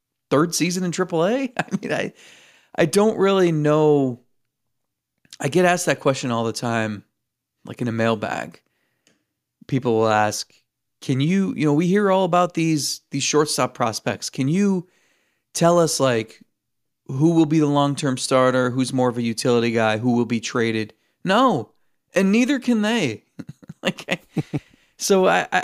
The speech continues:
I don't really know what the move is, and I think what complicates things and what sort of puts pressure on everybody in this situation is that for two years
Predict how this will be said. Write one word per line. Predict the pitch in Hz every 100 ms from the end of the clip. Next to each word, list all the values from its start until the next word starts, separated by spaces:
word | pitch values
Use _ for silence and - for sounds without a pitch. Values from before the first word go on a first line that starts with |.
| 185
I |
don't | 175 202 220 -
really | 202 196
know | 185
what | 185 175
the | 147
move | 147 175 170
is, | 143 131 120 - -
and | 135 135 131 123 113 - _ _ _ _ -
I | 143
think | 190 180 - _ _ _
what | 143 -
complicates | - 185 196 - 160 156
things | 151 143 139
and | 127 123 -
what | 131 127
sort | - 156 156
of | 131 -
puts | - 135 -
pressure | - - - 143 - 143
on | 117 113 110 104 - _ _ _ _ _ _ _ _ _ _ _ -
everybody | 147 131 131 120 117
in | 110
this | 104
situation | 120 - 120 131 -
is | 110 104
that | 113 110 104 - _ _ _ _ _ _ _
for | -
two | 147 - - 220
years | 180 160 220 123 113 104 -